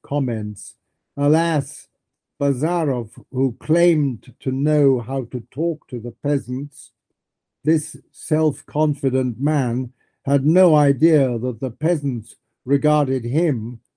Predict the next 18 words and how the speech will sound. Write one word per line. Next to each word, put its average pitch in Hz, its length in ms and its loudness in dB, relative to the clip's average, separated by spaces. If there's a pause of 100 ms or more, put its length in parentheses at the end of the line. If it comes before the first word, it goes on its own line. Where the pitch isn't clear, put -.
(280)
as 117 160 -8
no 151 240 2
more 151 340 2
than 139 180 -2
a 135 60 -2
buffoon." 123 880 -4 (760)
And 131 440 -4
in 120 200 -2
fact, 135 420 -6
they 117 260 -4 (100)
call 127 320 0
him 110 440 -4 (360)
a 117 280 2
buffoon 127 720 2
from 113 260 -2
the 113 120 0
gentry 110 640 0
class. 107 680 -8